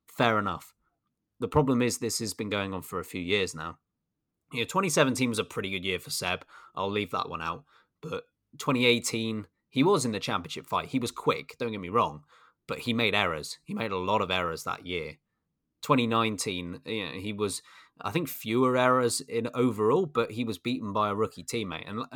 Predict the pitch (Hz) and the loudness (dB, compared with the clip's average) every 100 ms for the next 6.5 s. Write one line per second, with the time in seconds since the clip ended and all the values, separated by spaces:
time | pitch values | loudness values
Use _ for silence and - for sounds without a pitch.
0 | - - - 147 127 131 170 151 175 202 | -16 -18 -10 -2 2 2 2 2 4 4
1 | 147 131 127 139 - - 135 85 80 147 | 4 0 4 4 4 0 2 2 -2 -14
2 | _ _ _ - 123 165 165 135 - 156 | _ _ _ -8 0 0 0 -4 -2 2
3 | 160 123 131 127 113 104 - 120 101 107 | 2 4 0 0 -2 -4 -4 -4 -2 -2
4 | 87 117 110 90 80 82 - 69 - 73 | 0 -2 -2 -6 -12 -14 -14 -12 -12 -12
5 | 85 - 123 147 113 120 123 104 90 110 | -14 -4 0 0 2 2 2 2 0 -2
6 | 107 101 92 90 | -2 -2 -4 -6